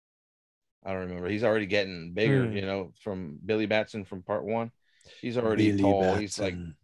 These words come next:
Speaker 1: yeah, he's already getting as tall as Shazam. <laughs> So they need to pump these out pretty quickly, or, or they're gonna have to get another Billy or something, 'cause pretty soon, you know, Billy's gonna be the same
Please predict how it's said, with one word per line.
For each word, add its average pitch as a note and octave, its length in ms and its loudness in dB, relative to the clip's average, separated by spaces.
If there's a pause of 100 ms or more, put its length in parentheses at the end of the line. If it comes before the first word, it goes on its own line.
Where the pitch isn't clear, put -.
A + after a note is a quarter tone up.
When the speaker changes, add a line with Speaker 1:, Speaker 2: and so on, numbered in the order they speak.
(140)
Speaker 1:
yeah, G#2+ 160 -4
he's A#2 160 -4
already A2+ 220 2
getting G2+ 260 -2
as F#2 120 -8 (300)
tall G#2+ 300 2
as G2+ 200 -4 (120)
Shazam. G#2 540 0 (120)
<laughs> - 340 -2 (580)
So - 80 -4
they C#3+ 140 4
need A#3 120 0
to F#3 100 4
pump E3+ 260 2
these C#3+ 200 0
out C3 200 6
pretty B2 200 0
quickly, A2+ 480 2
or, F#2+ 360 2
or F#2+ 60 -2
they're A2+ 160 0
gonna A2+ 160 0
have A2 140 -2
to G2+ 80 -10
get G2 180 0
another F#2+ 240 -4
Billy G2 420 -2
or F2 80 -8
something, F2 380 -8
'cause E2 280 -10 (720)
pretty A#2 200 -4
soon, A2 520 -2
you G2+ 120 -2
know, F#2+ 140 0
Billy's G#2 340 0
gonna G2+ 140 -2
be G2 140 -4
the F#2 100 -6
same G2 560 -6